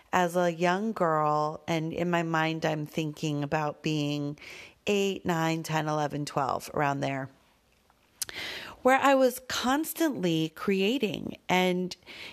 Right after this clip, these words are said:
in a funny nineteen eighties kind of way, creating content. Um,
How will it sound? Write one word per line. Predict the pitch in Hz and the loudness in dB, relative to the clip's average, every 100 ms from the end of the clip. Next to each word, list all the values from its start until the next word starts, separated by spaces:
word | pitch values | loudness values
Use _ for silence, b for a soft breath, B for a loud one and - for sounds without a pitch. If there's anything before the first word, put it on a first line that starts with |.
| B | B
in | 233 220 | 0 2
a | |
funny | 208 - - 220 254 226 190 180 170 _ _ | 0 -6 0 2 2 0 0 0 -4 _ _
nineteen | - 190 208 214 185 | 0 0 2 -2 0
eighties | 175 220 233 185 | 0 0 -2 -6
kind | - 165 160 | -4 0 0
of | 151 | 2
way, | 151 147 156 160 175 B B B - | 2 0 -2 -6 -10 B B B -4
creating | 233 226 220 196 | 2 2 2 -4
content. | - - 180 269 269 - - - - - B B B B B B B | -6 -2 0 0 -4 -6 -6 -10 -12 -12 B B B B B B B
Um, | 185 180 180 175 175 | 2 2 4 2 -2